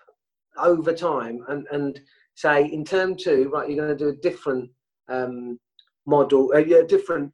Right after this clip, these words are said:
subject for your action research. Oh, now we're gonna work in partnership with the university. Some people are gonna get to do the M A. You will see the transform-, transformative effect. The th-, the other point I would make, um, is that we as a leadership team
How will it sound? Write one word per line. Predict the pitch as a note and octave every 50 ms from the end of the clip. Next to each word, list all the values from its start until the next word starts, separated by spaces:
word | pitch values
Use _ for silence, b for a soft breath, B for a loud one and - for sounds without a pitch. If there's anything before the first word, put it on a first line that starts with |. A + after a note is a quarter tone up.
| - C#3+
subject | - - D3+ C3 A#2 - - D3+ D#3 - -
for | - D3 C#3+
your | C3+ C#3 C#3
action | - - - C#3+
research. | C3+ C3 - C3+ - b b b b b b b -
Oh, | D#3 D#3
now | D#3 D#3+ F3 F3 F3+ F3+
we're | F3
gonna | F3 F3 F3
work | E3+ E3+ E3 -
in | D#3+ D#3+
partnership | E3+ E3+ E3 C3+ C3 - - C3 -
with | C3 B2+
the | C3
university. | C#3 C#3 C3+ D#3+ E3 E3+ E3 - - E3+ E3+ F3 F3+ F3 _ _ _ _
Some | - D#3 D3+
people | D3+ D#3+ D3+ D3
are | C#3+
gonna | D#3 D3+ C#3+
get | C#3+ - - -
to | - -
do | C#3 C#3
the | B2+ C#3 C3+
M | B2+ B2+ C#3
A. | D3 D3+ D3+ D3+ D3+ D3+ D3+ - _ _ _ _ _ _ _ _
You | D3+ E3+ F3+
will | F3+ F3+
see | - - G#3+ G#3+ G#3+
the | F#3+ F#3+
transform-, | G3 - G3+ F#3 F3+ E3+ - - D#3+ D#3 D#3+ E3 E3 _ _ _ - - -
transformative | F3 E3 - - - F3 E3+ D#3+ D#3+ D#3+ D#3+ C#3 C#3+
effect. | C#3+ C#3 E3+ D3 B2 - - - _ - - _ _ _ _ _ _ _ _ _ _ _ -
The | D3+
th-, | D3 - - - D#3
the | E3+ G3
other | G#3+ A3 A#3 A#3
point | G#3 G3+ F#3 E3+ D3+
I | D3 D3+
would | C#3+ C#3+ C3 B2
make, | D3 C#3+ C#3+ C#3+ C#3+ - - - C#3+
um, | D3 C#3+ C#3 C#3 C#3 C#3 C3+ C3 C3 C3 _ _ _ _ _ _ _ _ _ _ _ - - - _ -
is | - D3+ D3 C#3+ C#3 - _ _ _ _ _ _ _ _ _ _ _ _ _ _ _ -
that | E3+ E3
we | E3 D3+ D#3+ F#3+ G#3 G#3 G3+
as | F#3+ F#3
a | F3 D#3
leadership | D3+ F3 F#3+ G3 - - - - C3+ - -
team | - D3+ C3 B2+ B2+ C3 C#3+ D3